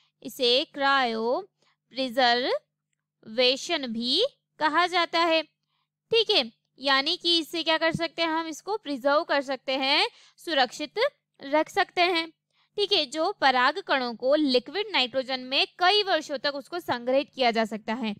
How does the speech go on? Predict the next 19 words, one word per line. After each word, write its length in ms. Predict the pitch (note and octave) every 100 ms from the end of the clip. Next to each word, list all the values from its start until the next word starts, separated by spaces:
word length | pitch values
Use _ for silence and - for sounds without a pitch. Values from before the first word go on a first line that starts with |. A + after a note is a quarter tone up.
| _ - _ F#4+
ठीक 140 | F#4
है, 100 | E4+
जिसका 340 | A#3+ A#3+ D#4+
जो 180 | D4 E4+
तापमान 640 | - C4 A#3 A#3+ C4 D#4 F4
रहता 300 | D4+ C4+ C4+
है 180 | D4+ D#4+
वह 180 | C4+ C4+
कितना 300 | D4+ D#4 D#4+
होता 240 | D#4 D#4+
है? 260 | F4 E4 G4+ C#5 _ _ A#3+
वह 340 | D4+ C#4 C4+
वन 320 | C4 D4+ G4 G4
नाइंटी 340 | F4+ F4 F#4+
सिक्स 300 | E4 D#4+ -
डिग्री 360 | A3+ A#3 B3+ F#4 D#5 _ _ -
सेल्सियस 520 | D4+ B3 B3+ C#4 C4+
होता 220 | C4 -
है, 200 | A#3 B3